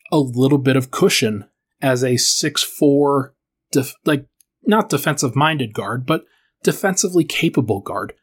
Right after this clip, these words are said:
I believe that Monte Morris is a worse defender. I believe that Facu Campazzo, despite being a pest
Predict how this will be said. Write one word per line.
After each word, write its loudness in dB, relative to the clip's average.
I 0
believe 0
that -2
Monte 2
Morris 4
is 2
a 4
worse 2
defender. -2
I 2
believe 4
that 0
Facu -2
Campazzo, 0
despite 0
being 2
a -2
pest -2